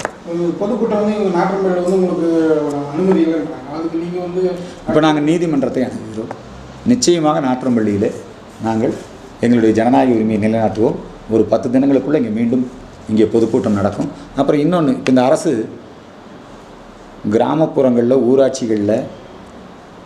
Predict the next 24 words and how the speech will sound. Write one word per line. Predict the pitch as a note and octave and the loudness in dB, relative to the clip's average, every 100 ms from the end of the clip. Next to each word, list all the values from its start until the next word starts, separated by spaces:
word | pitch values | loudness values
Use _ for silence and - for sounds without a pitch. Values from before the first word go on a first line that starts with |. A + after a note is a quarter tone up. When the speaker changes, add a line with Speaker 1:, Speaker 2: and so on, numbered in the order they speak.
| - - | -20 -4
Speaker 2:
இட்லி | A#2+ B2 C3 | 0 4 2
கடை, | B2 A2 | 4 2
தோசை | B2 A#2+ B2 A2 | 4 2 2 0
கடை, | A2 A#2 | 2 2
சிறு | A#2+ B2+ B2 | 2 2 4
தொழில், | A2 A2+ B2+ | 4 4 2
குறு | B2+ A#2+ | 2 4
தொழில், | A2 G#2+ B2+ B2+ | 6 4 2 2
குடிசை | C#3 D3 G3+ | 2 4 2
தொழில்பாங்க, | F3+ D#3 D3 C3+ G#2 G2 - - - - - - | 0 -4 -4 -6 -8 -12 -18 -20 -20 -20 -20 -4
அதுக்கெல்லாம் | B2+ C#3 D3 D3+ F3+ | -2 0 2 2 2
வந்து | D#3+ E3 | 0 0
இப்போ | D#3+ C3 | 2 2
வந்து | B2+ D3+ A#2 G2 F#2+ - - - - - - | 2 2 0 -4 -12 -20 -20 -20 -20 -18 -2
கட்டணம் | B2 D3+ C#3+ B2 | 0 0 0 0
நிர்ணயிச்சு | A#2 A#2 G#2+ C#3+ | 2 0 2 2
அதுக்கெல்லாம் | B2+ A#2 A#2 B2+ C3+ | 4 4 2 4 6
உரிமம் | C#3 D#3+ C#3+ | 6 4 4
பெறணும் | A#2+ A2 A2 F#2+ - - - - - A2+ | 2 2 0 -2 -8 -16 -16 -18 -6 -2
அப்படிங்கிற | A2 B2+ C#3 | 4 4 6
ஒரு | A#2+ A2 | 4 2
விஷயம் | G#2+ C3+ A#2+ G#2 - - - | 0 2 2 2 -4 -14 -4
கொண்டு | A#2+ B2 | 2 4
வந்திருக்காங்க. | A2 G2+ G#2+ G2 | 2 0 -2 -4